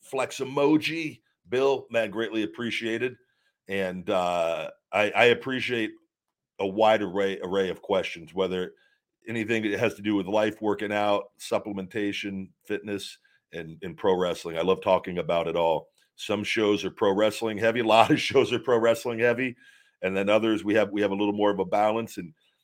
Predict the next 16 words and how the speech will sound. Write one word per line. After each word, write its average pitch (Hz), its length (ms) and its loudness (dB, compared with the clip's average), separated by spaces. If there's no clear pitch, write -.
every 113 200 -4
once 139 200 -6
in 135 60 -10
a 117 40 -8
while, 110 120 2
we 104 80 -2
get 101 140 -4
a 87 100 -10
really 113 420 -2
good, 104 280 -2
like, 101 160 -2
life 101 280 0
question 90 440 -2
that 87 120 -4
I 87 120 -2
can 82 300 -14